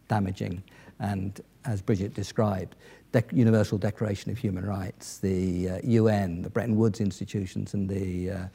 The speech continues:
W T O, the beginnings of Europe, came out of that direct, direct experience. Of course, it's still a bigger problem when we talk about climate change,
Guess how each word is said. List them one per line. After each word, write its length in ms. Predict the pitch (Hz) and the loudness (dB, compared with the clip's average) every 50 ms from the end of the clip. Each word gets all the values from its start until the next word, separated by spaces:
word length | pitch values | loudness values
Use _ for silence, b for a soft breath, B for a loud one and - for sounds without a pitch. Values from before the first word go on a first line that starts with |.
| B B B B | B B B B
W 280 | - 110 95 104 98 95 | -2 0 0 0 -2 -2
T 200 | - - 117 107 | 0 2 2 2
O, 180 | 101 98 95 | 2 2 0
the 100 | 92 95 | 0 0
beginnings 480 | 92 113 104 - 113 110 104 98 90 - | 0 0 4 4 6 6 6 4 2 2
of 120 | 104 95 | 0 2
Europe, 260 | 107 110 92 87 - B B B B B | 2 2 2 0 -4 B B B B B
came 380 | - - - - 170 147 131 123 | -14 -10 0 4 8 8 8 8
out 260 | 123 127 110 - - - - | 8 6 4 2 0 -6 -4
of 140 | 135 110 | -4 -2
that 360 | - 110 107 - - 143 - - | -2 -2 -2 -2 -4 -8 -4 -2
direct, 600 | 110 98 98 101 98 - - - - - - - b b b b b | 0 0 2 0 -2 -2 -4 -10 -16 -16 -16 -16 b b b b b
direct 440 | - 107 101 104 101 92 - - - | 2 4 4 4 4 2 -2 -6 -10
experience. 720 | - - - - - 104 98 98 92 - - - - - B B B B | -8 -8 -8 -2 0 2 2 2 -2 -4 -10 -14 -20 -20 B B B B
Of 100 | 117 - | -8 -6
course, 380 | - - 131 113 107 - - - B B B B B B B | 4 6 6 6 6 2 -6 -12 B B B B B B B
it's 200 | 120 117 - - | -2 -2 -2 -4
still 340 | - - - - 135 117 110 | -14 -6 4 4 6 6 6
a 40 | |
bigger 280 | 87 - - 131 123 123 | 2 4 4 6 6 6
problem 500 | - - 117 98 90 90 87 67 104 95 - - - | 4 4 2 2 2 2 -2 -6 -6 -10 -10 -4 0
when 120 | 104 101 | 2 2
we 80 | 98 92 | 2 2
talk 240 | - - 107 92 - | 2 0 0 0 0
about 280 | 92 87 90 104 - | -2 -4 -4 -6 -6
climate 380 | - - 120 113 104 95 - - | -2 0 2 2 2 0 -2 -6
change, 460 | - - 92 104 104 104 - - - | -8 -8 -6 -4 -6 -6 -8 -12 -20